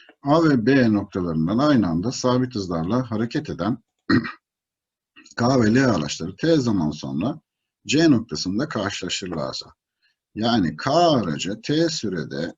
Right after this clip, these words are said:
arkadaşlar nereye geliyor? C'ye geliyor. Bu durumda L aracı da T sürede C'ye geliyor.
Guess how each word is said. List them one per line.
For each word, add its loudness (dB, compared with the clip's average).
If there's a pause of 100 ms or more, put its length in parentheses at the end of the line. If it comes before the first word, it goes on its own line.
arkadaşlar -12 (380)
nereye -2
geliyor? -2
C'ye -2
geliyor. 0 (1200)
Bu -10
durumda 2 (100)
L 2
aracı -4
da -4 (480)
T 0
sürede -6 (400)
C'ye -2
geliyor. -8